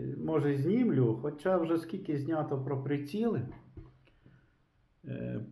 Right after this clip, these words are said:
про установку, вивірку, все це, ну, я даже не знаю, чи є сенс зняти його, діоптрії, теж регулює. Ну, все,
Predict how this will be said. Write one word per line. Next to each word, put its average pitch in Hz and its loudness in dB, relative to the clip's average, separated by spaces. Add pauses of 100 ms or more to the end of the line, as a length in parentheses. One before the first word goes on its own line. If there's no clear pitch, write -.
про 110 2 (200)
установку, 127 2
вивірку, 117 4
все 113 -2
це, 107 0 (760)
ну, - -10
я 92 -6
даже 113 -4
не 110 -2
знаю, 107 -2 (220)
чи 113 -6
є 107 0
сенс 107 -4
зняти 117 0
його, 101 -6 (320)
діоптрії, 113 -6 (380)
теж 120 -8
регулює. 127 0
Ну, 254 4
все, - 2